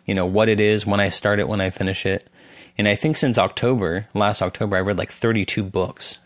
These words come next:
or something like that. And, uh, and for some reason out of nowhere, I've, I've gotten back into Russian literature. I mean, I was saying, uh, I've been reading a lot of Stephen King and Elmore Leonard and all this sort of popular fiction. And then I think just 'cause it was laying here,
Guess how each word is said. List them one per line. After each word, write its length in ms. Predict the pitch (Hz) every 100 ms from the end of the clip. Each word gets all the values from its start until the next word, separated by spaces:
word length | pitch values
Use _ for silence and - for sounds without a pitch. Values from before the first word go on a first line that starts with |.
| -
or 60 |
something 380 | - 104 98 95
like 180 | 90 95
that. 240 | - 123 - _ _ - - - - _ _ 113
And, 280 | 104 98
uh, 400 | 95 95 92 90 98 - _ _ _ _ _ _ _ _ _ _ _ _ _ _ _ _ _ _ _ _ _ _ _ _ _ _ - - -
and 100 | 127
for 100 | 127
some 240 | - 196
reason 260 | 214 185 165
out 100 | 143
of 80 | 123
nowhere, 300 | 135 127 101
I've, 180 | 98
I've 180 | - 113
gotten 220 | 120 123
back 220 | 123 117 120
into 160 | 107
Russian 340 | 104 110 98 92
literature. 540 | 101 92 - 113 107 _
I 60 | 113
mean, 100 | 110
I 60 |
was 140 | 104 104
saying, 340 | 123 113 113
uh, 80 | 98
I've 140 | 110
been 100 | 104
reading 160 | 101 98
a 60 | 95
lot 140 | 87
of 60 | -
Stephen 340 | - 98 -
King 600 | - 160 139 123 110 101
and 80 | 95
Elmore 320 | 92 92 85
Leonard 460 | 113 151 131 127 107
and 80 |
all 140 | 95 95
this 140 | 95
sort 160 | - 95
of 80 | -
popular 380 | 98 - 95
fiction. 520 | 95 117 - 92 90 104 - - - - - - _ -
And 120 | 123
then 80 | 123
I 80 | 107
think 200 | 139 123
just 180 | 113
'cause 140 | 127 107
it 60 |
was 140 | 92 98
laying 320 | 104 123 107
here, 360 | 101 95 98